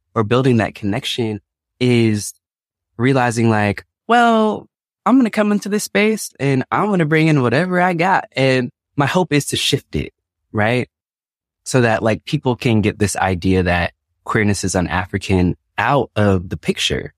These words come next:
right? Because it's n-, not necessary, right?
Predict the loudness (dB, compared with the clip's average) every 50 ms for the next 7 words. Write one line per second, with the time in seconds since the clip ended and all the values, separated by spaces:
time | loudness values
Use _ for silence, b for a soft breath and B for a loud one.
0 | _ _ -4 -2 -2 -2 -4 -2 -4 -2 0 0 0 0 -2 -4 -12 _ _ _
1 | _ _ _ _ -10 -8 -6 -6 -6 -2 0 2 2 2 2 2 0 0 0 -2
2 | -4 -4 -4 -4 -4 -4 -2 -4 -4 -6 -8 _ _ -2 0 0 0 0 -2 -4